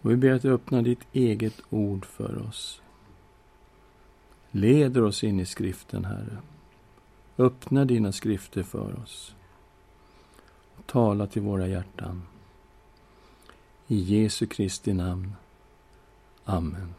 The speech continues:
Ja, välkomna alla tappra som kommit hit <laughs> i detta oväder.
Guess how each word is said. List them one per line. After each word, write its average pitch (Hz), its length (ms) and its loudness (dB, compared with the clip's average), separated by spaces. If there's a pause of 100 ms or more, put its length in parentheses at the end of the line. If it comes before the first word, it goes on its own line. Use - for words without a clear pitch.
(3000)
Ja, 131 360 0
välkomna 135 800 2
alla 110 200 2
tappra - 440 -2
som 113 160 -2
kommit 107 340 0
hit 131 380 0 (180)
<laughs> - 1300 -8
i 107 120 -4
detta 110 560 0
oväder. 113 760 4